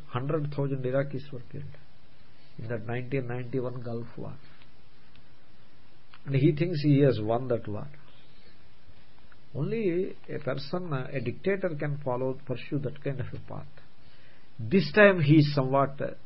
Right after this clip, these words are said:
more, uh, logical, more meaningful, his behavior.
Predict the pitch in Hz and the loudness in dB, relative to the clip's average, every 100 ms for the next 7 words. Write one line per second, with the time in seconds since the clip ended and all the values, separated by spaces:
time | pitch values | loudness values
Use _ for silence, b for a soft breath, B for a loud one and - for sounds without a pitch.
0 | - - - - 127 123 135 135 117 120 | -8 -8 -8 -6 -4 0 2 2 0 -2
1 | 123 - 113 107 110 - 95 - - - | -2 -4 -2 -2 -2 -4 -6 -8 -8 -6
2 | 117 117 107 110 117 107 - - - 107 | -2 -2 0 -4 -4 -6 -6 -6 -4 -2
3 | 95 110 117 117 104 | 0 2 2 2 -2